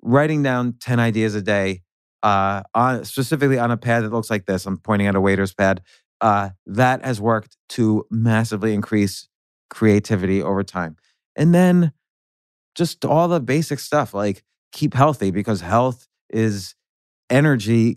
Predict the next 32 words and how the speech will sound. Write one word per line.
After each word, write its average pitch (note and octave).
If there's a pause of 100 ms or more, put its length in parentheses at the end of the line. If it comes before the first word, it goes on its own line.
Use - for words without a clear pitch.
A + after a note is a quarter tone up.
comes A2
from A2+
health. C3+
So A2
if G#2+
you're G#2+
sick -
in A2+
bed, B2 (180)
you're A#2
gonna, A#2+
you're A2+
less B2+ (120)
able A#2
to A2+
be A2
creative A2+
and G#2+
to -
execute A#2
on A2+
ideas A#2 (300)
than A2
if A2
you're A#2
healthy. B2 (140)
So -
that's C#3
obviously A2 (140)
something A2
that G#2+
works. A#2